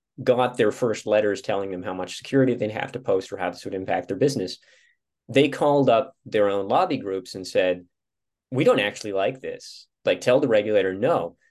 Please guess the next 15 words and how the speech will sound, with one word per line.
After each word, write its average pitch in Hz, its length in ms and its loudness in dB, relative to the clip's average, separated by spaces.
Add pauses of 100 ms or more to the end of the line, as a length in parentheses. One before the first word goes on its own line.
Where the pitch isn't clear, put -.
(120)
So, 120 480 2 (640)
uh, 110 240 -4 (100)
cap 175 400 -2 (280)
turns 147 280 0
on 110 120 2
a 101 40 -2
dime 104 400 -2
and 92 100 -10
says, 92 220 -8
"Actually, 107 320 -2
we 95 120 -8
need 90 120 -10
to 85 80 -10
rethink 85 440 -8
this." - 400 -10